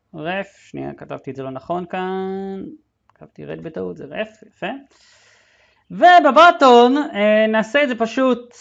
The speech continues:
אה, במקום לקרוא לפונקציה, עם arrow fu-, עם arrow function של, אה, פונקציה אנונימית, אוקיי, בעצם כאן אני אשים את הדבר הזה, אה, אני פשוט אקרא לה change date שעשיתי כאן, אני אקרא את זה בכוונה change date אחד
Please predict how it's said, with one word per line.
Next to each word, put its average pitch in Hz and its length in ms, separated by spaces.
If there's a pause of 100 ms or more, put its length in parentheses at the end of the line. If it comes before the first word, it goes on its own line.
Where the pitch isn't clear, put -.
(200)
אה, 175 380
במקום 185 300
לקרוא 208 180
לפונקציה, 190 800 (880)
עם 160 200
arrow 196 380
fu-, 196 60
עם 180 300
arrow 202 260
function 185 320
של, 165 260
אה, 156 60
פונקציה 185 300
אנונימית, 233 720 (580)
אוקיי, 175 220
בעצם 151 300
כאן 156 140
אני 151 140
אשים 156 200
את 156 100
הדבר 143 520
הזה, 233 260 (600)
אה, 175 100
אני 202 100
פשוט 247 300
אקרא 254 220
לה 247 80
change 226 320
date 214 200
שעשיתי 170 840
כאן, 147 120
אני 160 80
אקרא 180 140
את 165 40
זה 160 60
בכוונה 160 260
change 156 300
date 156 220
אחד 214 300